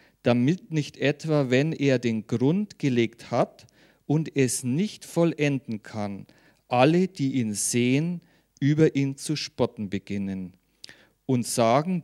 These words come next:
dieser Mensch fing an zu bauen und konnte es nicht vollenden." Und dann gibt's noch eine zweite, ähm,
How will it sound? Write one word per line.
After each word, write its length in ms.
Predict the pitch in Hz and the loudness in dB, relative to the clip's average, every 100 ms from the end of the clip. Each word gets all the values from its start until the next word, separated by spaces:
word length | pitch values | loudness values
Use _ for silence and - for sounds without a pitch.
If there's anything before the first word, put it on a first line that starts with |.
| - | -4
dieser 320 | 147 185 214 | -4 2 2
Mensch 420 | 190 143 143 143 | 4 2 2 -2
fing 280 | - 127 117 | -2 0 0
an 380 | - 110 131 190 | 0 0 0 -2
zu 180 | - 123 | -4 -4
bauen 600 | - 101 107 139 196 214 - _ _ _ | 0 2 4 2 0 -4 -10 _ _ _
und 240 | 131 120 | 0 0
konnte 580 | - 123 117 131 156 156 - | 0 2 2 2 -2 -2 -2
es 300 | 110 107 - | -4 -2 -4
nicht 300 | 127 135 - | -6 -6 -10
vollenden." 840 | - 147 - 110 104 - 95 90 - _ - - - _ | -6 -4 -4 -4 -6 -8 -10 -12 -14 _ -20 -20 -20 _
Und 100 | 120 | -2
dann 120 | 117 | 0
gibt's 320 | 120 151 - - | 0 -4 -6 -4
noch 140 | 127 | -2
eine 100 | 107 | -2
zweite, 800 | - - 104 117 - 170 175 175 | -4 -2 0 0 0 0 -2 -4
ähm, 540 | 131 135 135 135 131 | -2 -2 -2 -6 -6